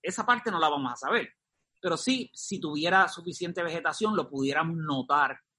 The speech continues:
y decir, "Mira, sí hay, este, por lo menos plantas en el planeta". Ahora, ahí llegamos. Quisiéramos saber más, si tienen ciudades, si hay vida inteligente. Mira, eso, para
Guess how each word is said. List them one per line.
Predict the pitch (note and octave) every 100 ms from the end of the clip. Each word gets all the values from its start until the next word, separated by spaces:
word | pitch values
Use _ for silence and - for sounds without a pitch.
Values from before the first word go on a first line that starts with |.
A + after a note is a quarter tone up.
| _
y | - C#3
decir, | C3 B2+ F3+
"Mira, | C#3 F#3+ D#3+
sí | - - G#3
hay, | D3+ B2+ B2+
este, | C3+ B2+ C3
por | -
lo | B2+
menos | B2+ C#3 C3+
plantas | - C#3+ E3 B2+ -
en | A2+
el | G#2+
planeta". | - G#2+ G#2 - _ _ _ _ _ _ _ _ -
Ahora, | D3+ F3+ C3 - _ - - - - _ _ _ _ _ _ _ _
ahí | - B3+ D#4+
llegamos. | E4 A#3+ F#3 B2+ - _ _ _ - _ _ _
Quisiéramos | G3 G3 G#3+ A#3+ A3
saber | G3+ G3+
más, | A#3+ E4+ D#4+
si | G3
tienen | D#3 E3+ E3+
ciudades, | - D#3+ F3 B3+ B3+ A#3 G#3
si | D#3+
hay |
vida | D3+ D3+
inteligente. | D3 C#3 C#3+ C#3+ A3+ A#3+ A3+ G#3 F#3+ D#3
Mira, | F#3 E3+
eso, | D#3 F#3+ -
para | - D#3+